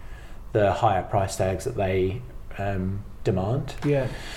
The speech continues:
Speaker 1: But yeah, good spread of prices, good spread of wine.
Speaker 2: But you're not, if someone comes in and, and, and does order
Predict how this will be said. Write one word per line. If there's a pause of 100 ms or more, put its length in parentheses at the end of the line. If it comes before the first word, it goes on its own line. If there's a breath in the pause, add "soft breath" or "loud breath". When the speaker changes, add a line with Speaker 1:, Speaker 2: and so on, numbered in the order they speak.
(280 loud breath)
Speaker 1:
But
yeah,
good
spread
of
prices,
good
spread
of
wine.
Speaker 2:
But
you're
not,
if
someone
comes
in
and,
and,
and
does
order